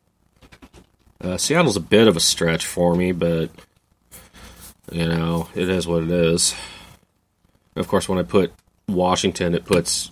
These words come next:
you know, not only Washington State, but Washington, D C. Uh, Kimchi is coming, uh, next week. Uh,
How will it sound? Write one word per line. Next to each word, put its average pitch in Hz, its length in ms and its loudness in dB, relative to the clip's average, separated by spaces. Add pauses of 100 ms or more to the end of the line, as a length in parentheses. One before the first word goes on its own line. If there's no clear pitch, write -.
(160)
you 98 100 -6
know, 82 220 -2
not 87 160 0
only 87 160 2
Washington 85 540 -2
State, - 360 2
but 80 100 -4
Washington, 85 580 -2
D 85 160 -2
C. 92 560 2 (680)
Uh, 95 380 4
Kimchi 101 760 4
is 95 160 2
coming, 104 720 2 (1040)
uh, 87 420 -2
next 87 640 -4 (340)
week. 123 540 -2 (2250)
Uh, 87 400 -2